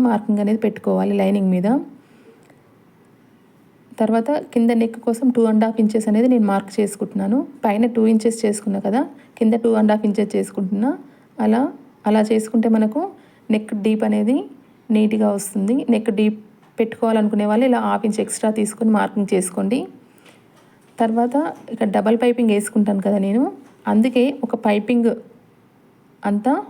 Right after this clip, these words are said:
కిందికి మార్క్ చేసుకుంటున్నా. అప్పుడు మనకి నెక్ డీప్ అనేది కరెక్ట్గా వస్తుంది. సైజ్ బ్లౌజ్ నెక్ డీప్ అయితే ఎంత ఉందో అంత ఇక్కడ మనకు డీప్ అనేది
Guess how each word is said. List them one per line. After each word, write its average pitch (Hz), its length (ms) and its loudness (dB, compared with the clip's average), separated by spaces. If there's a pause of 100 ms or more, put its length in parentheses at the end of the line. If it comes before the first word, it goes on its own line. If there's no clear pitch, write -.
(600)
కిందికి 254 400 2
మార్క్ 208 220 -2 (100)
చేసుకుంటున్నా. 202 500 -2 (680)
అప్పుడు 247 220 -2 (240)
మనకి 226 240 0 (140)
నెక్ 220 260 -2
డీప్ 233 220 0
అనేది 247 260 0
కరెక్ట్గా 226 380 0 (100)
వస్తుంది. 202 400 0 (1700)
సైజ్ 214 280 0
బ్లౌజ్ 240 320 2
నెక్ 214 180 -2
డీప్ 220 180 0
అయితే 220 180 0
ఎంత 214 180 0
ఉందో 247 180 2 (120)
అంత 214 180 0 (400)
ఇక్కడ 214 240 -2
మనకు 220 260 -2 (880)
డీప్ 220 220 0
అనేది 214 300 2